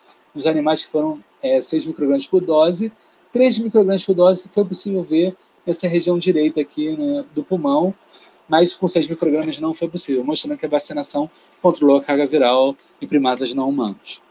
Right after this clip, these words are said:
Eles foram olhar, então, a resposta no pulmão pra ver como tava o pulmão desses animais. Então, veja que o placebo e o sham, você teve uma perda total da estrutura desse pulmão.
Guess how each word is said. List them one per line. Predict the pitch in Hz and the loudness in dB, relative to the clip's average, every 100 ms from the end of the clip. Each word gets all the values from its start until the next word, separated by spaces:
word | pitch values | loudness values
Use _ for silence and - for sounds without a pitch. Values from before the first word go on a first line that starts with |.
| _ _ _ _ _ _ _ _ - - _ _ - _ _ _ - | _ _ _ _ _ _ _ _ -20 -20 _ _ -20 _ _ _ 2
Eles | 226 214 | 4 6
foram | 226 208 | 6 6
olhar, | 190 | 6
então, | 190 190 | 6 4
a | 180 | 4
resposta | 175 - 165 180 | 4 4 2 2
no | 170 | 0
pulmão | 175 156 208 | 0 2 2
pra | 220 | 2
ver | 185 185 | 2 2
como | 233 285 294 | 0 -2 -2
tava | 208 190 | -2 -2
o | |
pulmão | 196 165 170 | -4 -2 -2
desses | 170 165 | -2 -2
animais. | 165 170 156 139 170 202 - - | -4 -4 -4 -4 -4 -4 -6 -6
Então, | 196 185 | -4 2
veja | 196 190 | 2 2
que | 190 196 156 - _ _ - | -2 0 0 0 _ _ -8
o | 170 | -6
placebo | - 180 - - 175 170 139 131 - | 2 2 0 0 4 4 4 -4 -4
e | 165 | -4
o | 185 | -2
sham, | - - 170 170 139 _ _ _ - | -2 -2 0 0 -2 _ _ _ -12
você | - | -8
teve | 160 170 | -6 -2
uma | 165 | -2
perda | - 170 175 | 0 0 0
total | 233 247 185 | 0 2 2
da | 202 | 2
estrutura | 202 190 - 175 | -2 -4 0 2
desse | 160 170 143 | 2 0 -6
pulmão. | 156 139 131 165 285 | -8 -6 -2 -2 -2